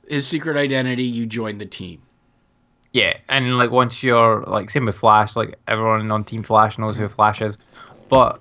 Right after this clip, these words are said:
Speaker 2: like, I mean, we just think of everybody knowing who they are because that's the characters that you see all the time. But the general public doesn't know who Flash is, and the general public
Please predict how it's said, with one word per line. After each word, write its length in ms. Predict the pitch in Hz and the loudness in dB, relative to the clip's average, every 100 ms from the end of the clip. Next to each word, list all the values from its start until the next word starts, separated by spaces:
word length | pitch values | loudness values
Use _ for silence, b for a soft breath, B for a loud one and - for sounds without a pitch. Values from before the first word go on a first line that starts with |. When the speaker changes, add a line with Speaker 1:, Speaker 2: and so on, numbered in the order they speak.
| - | -4
Speaker 2:
like, 180 | 131 - | -2 0
I 60 | 165 | 0
mean, 160 | 175 | 0
we 100 | 175 | 0
just 240 | 160 147 - | -2 -2 0
think 220 | 127 127 | 0 0
of 160 | 110 | -2
everybody 340 | 110 113 110 107 | -2 0 0 0
knowing 200 | 107 104 | 0 0
who 280 | 110 107 104 | 2 2 2
they 160 | 107 | 2
are 200 | 107 104 | 4 4
because 320 | 101 - 107 113 | 2 -4 -2 0
that's 220 | 107 - | -2 -2
the 60 | 110 | -2
characters 360 | 104 101 104 | -2 -2 -12
that 60 | 101 | -10
you 140 | 101 | -10
see 260 | 98 - 120 | -10 -6 -2
all 120 | 107 | -2
the 80 | 107 | -2
time. 380 | 110 107 104 101 B B B B B - | -2 -2 -2 -8 B B B B B 0
But 160 | 123 113 | 2 2
the 60 | |
general 280 | 117 143 139 | 2 2 2
public 460 | - 147 131 120 - b b b _ - | 0 0 0 -2 -6 b b b _ 2
doesn't 300 | 139 117 104 | 2 2 -2
know 160 | 107 101 | -6 -6
who 100 | 98 | -6
Flash 320 | 98 98 - | -4 -4 -6
is, 180 | 95 - | -12 -10
and 160 | - 113 | -6 -2
the 60 | |
general 200 | 107 110 | 2 2
public 380 | 107 107 98 - | 2 0 -2 -8